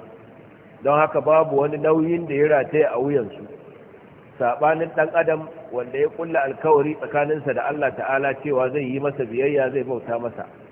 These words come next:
Saɓanin ɗan adam da Allah Ta'ala ya saukar masa da annabawa da manzanni, ya saukar masa da littattafai waɗanda suka zo suka karantar da shi, suka koya masa, ya ba shi hankali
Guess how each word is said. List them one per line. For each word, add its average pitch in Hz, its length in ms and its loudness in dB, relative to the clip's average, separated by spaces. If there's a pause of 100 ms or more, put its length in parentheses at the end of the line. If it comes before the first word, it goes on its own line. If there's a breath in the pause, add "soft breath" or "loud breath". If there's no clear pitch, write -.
(480)
Saɓanin 147 500 0
ɗan 156 220 0
adam 160 320 -2
da 131 100 -2
Allah 147 240 -2
Ta'ala 143 320 0
ya 143 80 -2
saukar 151 400 -2
masa 156 240 -4
da 123 120 -4
annabawa 147 680 2
da 143 80 -2
manzanni, 120 600 -6 (120)
ya 135 160 -6
saukar 147 320 -2
masa 151 220 -2
da 127 100 -6
littattafai 117 600 -6 (640)
waɗanda 143 380 -2
suka 143 260 -6
zo 143 220 -4
suka 143 220 -12
karantar 147 400 -2
da 139 140 -8
shi, 143 160 -12
suka 143 240 -10
koya 143 260 2
masa, 110 300 -8 (160)
ya 131 160 -4
ba 156 200 4
shi 147 100 -4
hankali 143 560 -4